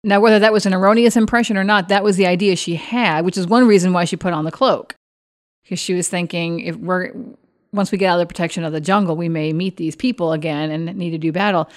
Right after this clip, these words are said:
So the fact that they haven't met anybody seems a little ominous to her, and she's expecting at any moment for there to be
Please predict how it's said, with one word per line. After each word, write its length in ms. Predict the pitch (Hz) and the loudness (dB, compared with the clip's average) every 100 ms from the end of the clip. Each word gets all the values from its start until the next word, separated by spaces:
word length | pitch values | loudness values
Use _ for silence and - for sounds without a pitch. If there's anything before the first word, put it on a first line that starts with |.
| - - | -20 -8
So 100 | 247 | 0
the 60 | |
fact 140 | 254 269 | 2 4
that 40 | |
they 140 | 240 220 | 2 2
haven't 340 | 247 254 220 | 2 0 2
met 220 | 214 208 - | 2 0 0
anybody 800 | 226 254 208 185 185 185 180 175 _ - | 2 4 4 4 4 2 -2 -4 _ -16
seems 340 | - - 262 226 | -2 4 6 8
a 40 | |
little 200 | 233 262 262 | 6 6 4
ominous 420 | 233 240 202 196 | 2 4 2 0
to 120 | 220 | -2
her, 480 | 185 202 190 190 185 | 0 2 4 4 2
and 220 | 208 196 185 | 0 -4 -2
she's 200 | 220 190 | -2 -2
expecting 800 | - - - 262 294 - 214 202 | -4 -8 0 2 2 4 4 6
at 140 | 190 | 4
any 200 | 262 269 | 6 8
moment 580 | 233 233 240 185 175 202 | 8 8 6 4 0 -6
for 140 | - | -6
there 140 | 185 190 | -2 0
to 80 | 170 | 0
be 520 | 208 196 185 180 | 0 0 0 -4